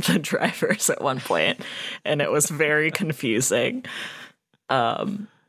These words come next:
but the final thing that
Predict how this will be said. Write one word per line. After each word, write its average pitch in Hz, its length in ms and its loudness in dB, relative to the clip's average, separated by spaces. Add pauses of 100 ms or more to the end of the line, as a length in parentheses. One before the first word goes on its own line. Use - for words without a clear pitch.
(1300)
but 135 380 2 (1800)
the 160 120 -4
final 135 380 2
thing 127 200 -2
that 131 80 0